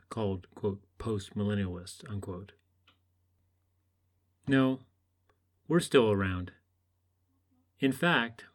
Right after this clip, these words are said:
more and more Christians are becoming convinced of the biblical basis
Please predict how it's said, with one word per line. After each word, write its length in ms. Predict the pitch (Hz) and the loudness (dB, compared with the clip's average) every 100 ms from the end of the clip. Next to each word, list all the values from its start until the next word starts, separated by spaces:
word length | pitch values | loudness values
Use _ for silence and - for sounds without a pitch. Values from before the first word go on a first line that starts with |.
| - | -10
more 340 | 113 123 147 | 0 2 2
and 240 | 156 135 120 | 0 -2 0
more 220 | 139 170 | 0 -2
Christians 640 | - 101 - 104 95 92 | -2 -2 -2 -8 -10 -6
are 100 | 113 | -4
becoming 500 | 104 107 120 120 110 | -4 -4 -4 -4 -4
convinced 720 | 107 101 95 127 104 - - | -4 -6 -2 -2 -4 -8 -10
of 100 | 107 | -4
the 80 | 101 | -4
biblical 480 | 101 110 113 107 104 | -2 0 -2 -2 -2
basis 640 | 92 107 120 101 101 - | -2 -2 -4 -6 -10 -14